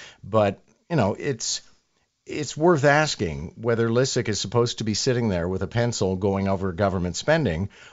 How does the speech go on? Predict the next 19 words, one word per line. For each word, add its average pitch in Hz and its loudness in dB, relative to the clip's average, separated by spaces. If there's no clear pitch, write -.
or 131 4
whether 107 0
she 113 -2
should 104 -6
be 98 0
actually 104 0
launching 107 2
undercover 98 0
investigations 95 -2
into 104 0
government 101 2
spending, 101 0
'cause 95 -4
let's 98 -2
face 120 0
it, - -8
casinos 101 0
are 98 -4
government 92 -2